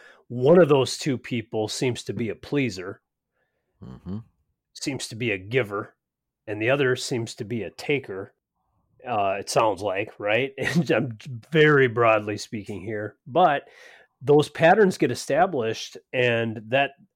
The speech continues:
Speaker 1: in, in my view, that just sets up the person that's giving all the time for resentment and the person that's receiving all the time to feel controlled. I mean, there's just all sorts of problems with that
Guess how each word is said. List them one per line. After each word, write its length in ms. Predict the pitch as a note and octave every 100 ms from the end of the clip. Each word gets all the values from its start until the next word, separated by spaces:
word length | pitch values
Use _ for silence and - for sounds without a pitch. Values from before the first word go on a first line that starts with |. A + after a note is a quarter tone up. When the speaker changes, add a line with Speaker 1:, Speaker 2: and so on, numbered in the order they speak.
| -
Speaker 1:
in, 360 | A#2 G#2+ G2 -
in 220 | G#2+ G#2
my 240 | A2 C3
view, 380 | D#3 B2 G#2+ G#2
that 320 | G#2 A#2 B2
just 260 | - C3 -
sets 360 | - A2+ - B2
up 320 | A2 A2+ _ _ _
the 80 | -
person 500 | - C#3+ C3 - B2+
that's 220 | A2 -
giving 340 | - A#2+ B2 B2+
all 180 | A#2 A#2
the 120 | A#2+
time 420 | - A#2+ B2 C3
for 320 | B2+ - A2
resentment 640 | G2 G2 A#2+ C3+ C#3+ E3+ - _ _ _ _ _ _ -
and 140 | A2
the 40 | G#2
person 440 | - C#3+ - B2+
that's 240 | A2+ -
receiving 560 | A2 - - C#3+ C#3 C#3+
all 180 | C#3+ C#3
the 80 | C3+
time 460 | - C3 C#3 C#3
to 140 | - A#2+
feel 260 | - A#2
controlled. 720 | - G2+ - A2 A#2 C#3 D3 _ _
I 60 | A2+
mean, 140 | G2+
there's 180 | G2+ F#2
just 200 | A#2 -
all 260 | C3+ E3 C3+
sorts 400 | - - C3 C3
of 100 | G2+
problems 480 | - F#2+ F#2 F2 G2
with 200 | F2+ E2+ -
that 320 | F2+ F2+